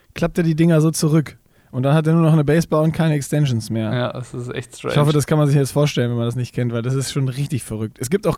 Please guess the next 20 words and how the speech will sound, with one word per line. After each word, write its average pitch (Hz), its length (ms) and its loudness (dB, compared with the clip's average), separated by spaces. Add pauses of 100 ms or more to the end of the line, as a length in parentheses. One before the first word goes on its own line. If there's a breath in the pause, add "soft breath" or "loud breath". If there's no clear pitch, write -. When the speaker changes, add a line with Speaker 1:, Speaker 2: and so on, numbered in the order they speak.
(140)
Speaker 1:
niemanden 196 480 4
anders, 180 240 0
der 127 100 -4
das 123 140 -4
fährt. 151 320 -6 (480 loud breath)
Also 131 120 0
Speaker 2:
Wie 180 40 2
Speaker 1:
ich 165 80 2
kenn 127 160 -2
zumindest 120 300 -2
keinen. 120 180 -2
Speaker 2:
wie 139 160 0
damals, 135 420 0
äh, 120 220 -2
der 117 100 -2
Lenker 131 300 -2
von, 120 440 -4
ähm, 117 420 -2
Natascha 131 360 -2
Bartmann. 117 480 -2